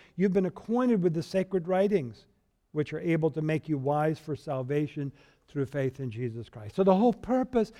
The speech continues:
of special revelation is redemption. It's drawing people through that knowledge into a relationship with God.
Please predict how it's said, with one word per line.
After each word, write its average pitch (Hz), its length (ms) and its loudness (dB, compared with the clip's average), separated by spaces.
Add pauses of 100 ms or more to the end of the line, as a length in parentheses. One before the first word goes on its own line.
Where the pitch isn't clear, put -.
(160)
of 170 140 -4
special 208 420 0
revelation 190 680 2
is 170 240 -2
redemption. 151 760 0 (180)
It's 135 200 0
drawing 180 560 0
people 180 320 0
through 160 200 -2
that 147 240 -2
knowledge 165 540 0 (260)
into 185 400 0
a 147 60 0
relationship 139 800 -4
with 117 160 -12
God. 98 320 -14